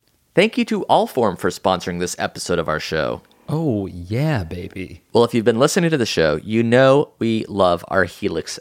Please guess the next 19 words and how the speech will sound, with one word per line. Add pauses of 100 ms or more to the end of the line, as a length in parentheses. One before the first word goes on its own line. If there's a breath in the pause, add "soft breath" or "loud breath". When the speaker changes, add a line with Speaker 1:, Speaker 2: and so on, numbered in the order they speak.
Speaker 1:
mattresses.
Speaker 2:
Correct. (280)
Speaker 1:
So,
in
an
exciting
turn
of
events,
Helix
has
gone
beyond
the
bedroom
and
started
making
sofas.